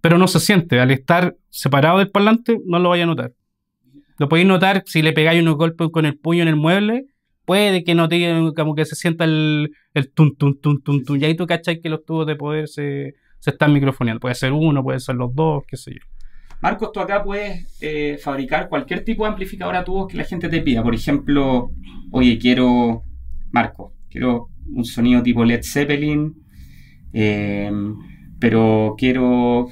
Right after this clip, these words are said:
Speaker 2: este formato de veinte watts con un Tolex celeste".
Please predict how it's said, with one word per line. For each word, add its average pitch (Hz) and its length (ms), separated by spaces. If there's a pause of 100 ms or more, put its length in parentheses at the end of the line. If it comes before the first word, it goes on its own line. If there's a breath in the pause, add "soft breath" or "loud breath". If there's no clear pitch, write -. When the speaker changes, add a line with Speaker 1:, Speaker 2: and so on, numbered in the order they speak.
Speaker 2:
este 123 320
formato 123 720
de 120 140
veinte 123 360
watts 135 440
con 127 160
un 120 180
Tolex 127 800
celeste". - 680